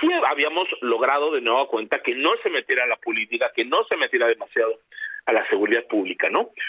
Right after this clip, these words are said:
Y que pudiera realizar este otro tipo de funciones que le generaban un enorme reconocimiento social. Hoy el gran problema es que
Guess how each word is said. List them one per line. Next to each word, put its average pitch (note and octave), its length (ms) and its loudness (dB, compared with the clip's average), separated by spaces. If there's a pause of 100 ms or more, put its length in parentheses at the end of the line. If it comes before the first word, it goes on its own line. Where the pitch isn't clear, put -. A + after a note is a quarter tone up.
(160)
Y B3 160 -2
que G#3 380 0
pudiera D3+ 360 4
realizar F3 540 0
este F3 280 0
otro - 260 0
tipo F#3+ 300 0
de C3 80 0
funciones C#3+ 500 2
que A#2+ 80 2
le A2 120 0
generaban A#2+ 640 0
un B2+ 180 -6
enorme A#2+ 360 2
reconocimiento G#2 600 -12
social. - 380 -2 (420)
Hoy E3+ 220 4
el G3 100 6
gran E3 220 4
problema C3+ 560 0
es C3 180 2
que B2 140 0